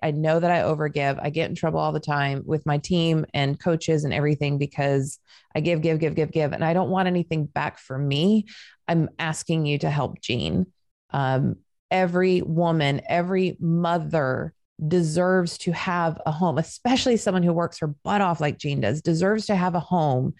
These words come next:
that's safe. So please, please, please help. Okay. Now let's talk about you,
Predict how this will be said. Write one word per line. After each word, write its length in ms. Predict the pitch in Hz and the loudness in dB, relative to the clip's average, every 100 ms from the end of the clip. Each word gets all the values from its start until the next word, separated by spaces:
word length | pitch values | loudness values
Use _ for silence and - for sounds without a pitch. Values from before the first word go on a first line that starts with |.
| _ - - | _ -20 -4
that's 220 | 175 165 | -2 -2
safe. 560 | - - 110 - - - _ _ _ | -4 -6 -6 -6 -14 -20 _ _ _
So 120 | - | -4
please, 320 | 139 202 208 | 0 2 2
please, 220 | 208 196 185 | 2 0 0
please 400 | 185 160 147 - | 0 0 0 -2
help. 340 | 143 - - _ _ _ _ - | -6 -6 -14 _ _ _ _ -6
Okay. 380 | 165 - - - _ _ _ _ - _ _ _ _ _ _ _ - _ _ _ _ _ _ _ | -2 -2 -4 -8 _ _ _ _ -20 _ _ _ _ _ _ _ -20 _ _ _ _ _ _ _
Now 520 | 190 165 135 202 254 - _ - | -2 0 2 2 2 -2 _ -4
let's 240 | 185 - | -2 0
talk 220 | - 160 | -2 -2
about 280 | 170 180 180 | 0 0 0
you, 480 | 147 165 101 - - | 0 0 0 -4 -12